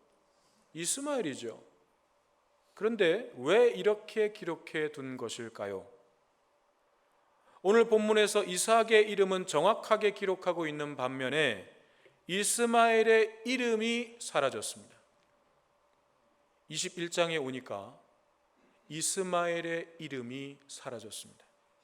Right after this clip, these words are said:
십 절에서도 여종과 그 아들이라고 했고 십삼 절에도 여종의 아들이라고만 기록하고 있습니다.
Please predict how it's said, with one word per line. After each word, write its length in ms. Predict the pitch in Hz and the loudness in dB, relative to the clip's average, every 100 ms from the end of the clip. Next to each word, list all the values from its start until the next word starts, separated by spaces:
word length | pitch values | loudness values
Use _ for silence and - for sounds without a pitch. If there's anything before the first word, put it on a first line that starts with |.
| _ _ _ _ _ _ _ _ _ _ | _ _ _ _ _ _ _ _ _ _
십 320 | - - - - | -8 -8 -8 2
절에서도 880 | 214 202 196 190 180 180 175 160 | 4 6 4 2 0 2 2 2
여종과 680 | 139 165 185 180 175 175 170 | 0 0 0 0 2 4 4
그 260 | 170 160 160 | 2 -4 0
아들이라고 600 | 131 131 131 120 110 107 | 0 0 -4 -4 -4 -6
했고 460 | 98 - 98 147 _ _ _ _ - | -10 -14 -14 -16 _ _ _ _ -8
십삼 640 | - 202 - - 190 190 | -4 -4 -6 -4 -4 -2
절에도 640 | 185 165 147 151 151 131 | -2 0 -2 -2 -6 -2
여종의 640 | 147 175 190 185 175 175 - | -2 0 0 -2 -2 -4 -2
아들이라고만 1200 | 139 139 139 139 123 117 117 110 123 156 180 - | -4 -2 -4 -4 -6 -6 -6 -8 -8 -8 -12 -18
기록하고 640 | - 117 110 - 107 147 | -10 -10 -10 -16 -14 -10
있습니다. 360 | 135 - 92 | -10 -12 -14